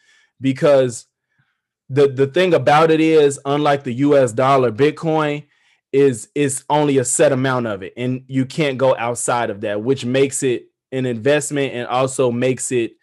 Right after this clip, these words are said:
uh, not lose its value because there's only so much of it. And if enough of us care about it to put the importance of it as, like,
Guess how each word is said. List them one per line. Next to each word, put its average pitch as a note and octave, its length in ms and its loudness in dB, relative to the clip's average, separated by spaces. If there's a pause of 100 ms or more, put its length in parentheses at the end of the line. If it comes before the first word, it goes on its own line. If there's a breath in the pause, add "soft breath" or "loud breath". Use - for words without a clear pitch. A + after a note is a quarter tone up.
(500)
uh, A#2 300 -2
not A#2 320 -2
lose B2+ 380 0
its A2 180 -4
value A#2+ 460 0
because A#2+ 420 -4
there's A2+ 320 -2
only B2 320 -2
so B2 240 -2
much A#2+ 300 -2
of B2 160 0
it. B2 120 -4
And B2+ 160 -4
if B2+ 140 -4
enough B2+ 300 -2
of B2+ 160 -2
us B2+ 180 -2
care C#3 280 0
about C3 280 0
it B2 100 -6
to A#2+ 120 -6
put C#3+ 400 0 (420)
the B2+ 200 2
importance C#3+ 520 0
of C#3 220 2
it B2+ 120 4
as, B2 200 0
like, A#2+ 320 -2